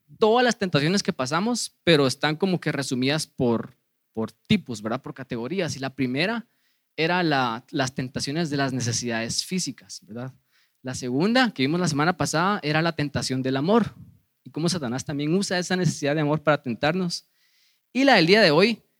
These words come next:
se llama la tentación del propósito. Y como les digo, yo nunca imaginé que iba a ser algo tan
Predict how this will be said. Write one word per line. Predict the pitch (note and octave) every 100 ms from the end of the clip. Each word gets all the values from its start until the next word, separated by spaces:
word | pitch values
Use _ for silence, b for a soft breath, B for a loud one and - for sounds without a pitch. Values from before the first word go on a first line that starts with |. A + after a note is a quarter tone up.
| _ -
se | - C3+
llama | C#3 F3 F3+
la | D#3+
tentación | D#3 C3+ C3 A#2+ B2 C#3
del | C#3+ B2+
propósito. | B2 G#2+ - C3 - - _ _ _ _ _ _ _ _ _
Y | - C#3 C#3+ C#3 C3 A#2+
como | - C3+
les | A#2+
digo, | C#3+ G3+
yo | G3 F#3
nunca | G3+ G3+ G#3
imaginé | D#3+ D3+ D#3 F3
que |
iba | F3+
a | E3
ser | D3
algo | E3 F#3 F3
tan | - - F3+ G#3 G#3+ G3+